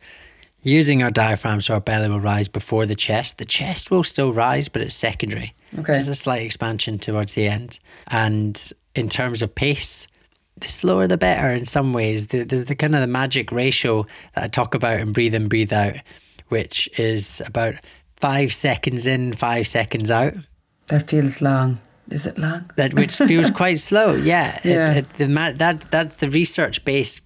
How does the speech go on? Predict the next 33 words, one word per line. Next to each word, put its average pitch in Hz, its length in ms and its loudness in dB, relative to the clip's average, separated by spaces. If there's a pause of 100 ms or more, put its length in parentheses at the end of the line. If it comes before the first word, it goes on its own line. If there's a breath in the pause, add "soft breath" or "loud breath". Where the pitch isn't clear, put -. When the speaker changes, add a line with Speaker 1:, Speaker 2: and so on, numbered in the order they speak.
(120)
Speaker 1:
magic 123 380 -2
ratio 120 500 0
for 110 600 -2 (240)
keeping 120 360 -2
everything 113 600 -2 (140)
in 117 240 0
really 123 200 4
good 113 160 2
order. 104 480 0
Speaker 2:
Mm. 147 360 -2
Speaker 1:
But 139 100 0
it 139 60 0
does 160 180 0
feel 147 140 0
quite 123 260 -2
slow 131 460 0
for 110 160 -4
some 117 240 -2
people. 110 400 -2 (160 loud breath)
The 123 100 -2
Vedics, 131 840 -2 (180)
one 120 120 -8
of 117 80 -4
the 117 100 2
oldest 113 340 -2
yogic 117 500 -4
traditions, 110 760 -2 (640 loud breath)
they 127 120 0
say 120 280 2
that 110 500 -2 (260 soft breath)
we 120 220 2
are 113 160 2
allotted 113 640 0